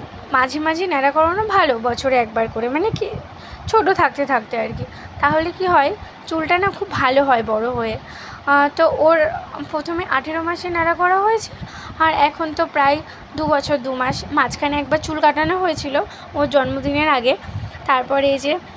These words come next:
আবার হচ্ছে ন্যাড়া করিয়ে দিচ্ছি, তাহলে নাকি চুলটা ভালো হয়। আর ওর না মাথার মধ্যে চুল যখন ন্যাড়া করছিল দেখছিলাম প্রচণ্ড পরিমাণে খুশকি হয়ে গেছিলো। আমি যদি চুলটা না ন্যাড়া করে দিতাম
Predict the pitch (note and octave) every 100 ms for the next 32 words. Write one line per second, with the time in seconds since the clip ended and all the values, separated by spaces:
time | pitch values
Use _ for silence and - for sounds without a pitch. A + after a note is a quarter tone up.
0 | - - B3 B3+ C#4 C4+ - D4+ D#4 E4
1 | A#3+ A#3 B3 B3 B3 A#3 A#3+ - C4+ -
2 | - C#4 D4+ D#4 D#4+ D#4+ E4+ D#4+ C#4+ A3
3 | F#3+ B3 B3 A#3 G#3+ - - - - B3+
4 | C4 - B3+ C#4+ G#4+ E4 - - C4 A#3
5 | A#3+ C4 C4 B3 D4+ - B3 A#3+ B3 B3
6 | D4 C#4+ C4+ A3+ B3 D#4+ D4+ - C4 D#4
7 | B3 A3+ - C4+ D4 - - - - G3+
8 | G#3+ C#4 D4 E4 E4+ E4+ E4+ F#4 D4+ C#4+
9 | - D4+ C#4+ B3 A3+ A#3 G#3 - - -
10 | A3 A#3 B3 B3+ D4+ D4+ C4+ C4 D4 C4
11 | A#3 - - - - - B3+ A#3+ C4+ E4
12 | E4 E4 C4+ C#4